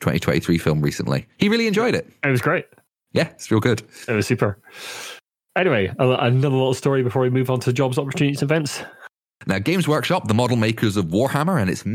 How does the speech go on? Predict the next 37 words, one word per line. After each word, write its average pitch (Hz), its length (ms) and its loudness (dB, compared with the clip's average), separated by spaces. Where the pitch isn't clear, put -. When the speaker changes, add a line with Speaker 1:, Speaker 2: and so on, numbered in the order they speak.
Speaker 1:
many 175 300 0
iterations, - 640 -4
have 170 100 0
announced 202 320 2
that 123 160 0
due 196 220 0
to 135 100 -8
the 135 160 2
nine 165 360 0
percent 208 420 0
rise 156 440 2
in 147 120 0
sales 139 340 0
this 110 160 -2
financial 107 380 0
quarter, 76 420 0
staff - 360 -2
would 220 100 2
be 208 120 2
sharing 98 440 0
a 95 120 0
seven 202 420 -2
point 175 340 0
five 123 480 0
million 240 760 2
pounds 139 440 2
bonus 117 400 0
pool, - 380 -2
equating 220 520 0
to 175 80 2
about 113 460 0
two 170 160 0
and 190 80 0
a 170 40 2
half 151 220 0
thousand 147 720 0
pounds 95 480 0